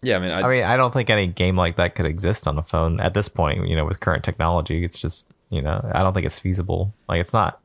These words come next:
Speaker 2: engaging enough, I feel like. Right? Like, you could get, you could get a better experience playing Fortnite, which is free on a P S four or P C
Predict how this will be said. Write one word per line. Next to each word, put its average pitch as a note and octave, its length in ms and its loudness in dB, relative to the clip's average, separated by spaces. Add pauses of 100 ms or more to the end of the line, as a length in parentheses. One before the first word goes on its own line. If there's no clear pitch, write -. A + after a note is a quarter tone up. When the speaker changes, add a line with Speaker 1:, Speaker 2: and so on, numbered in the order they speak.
(340)
Speaker 2:
engaging F2+ 580 2
enough, D#2 240 0
I E2+ 100 -2
feel - 220 -2
like. E2 260 0 (1500)
Right? D#2+ 240 0
Like, F#2 160 2
you F#2 120 2
could - 180 -12
get, G#2+ 200 -2
you A2 120 4
could G2+ 80 0
get G#2+ 120 2
a F#2 40 2
better F2+ 280 2
experience F2+ 540 -2
playing E2 300 0
Fortnite, E2 400 2
which D#2 180 -2
is D#2 120 -4
free F2+ 260 0
on E2 80 2
a E2 40 2
P F2+ 140 -2
S E2+ 140 -2
four F2+ 340 -2 (200)
or E2+ 180 2
P F#2 200 -4
C F2+ 380 -2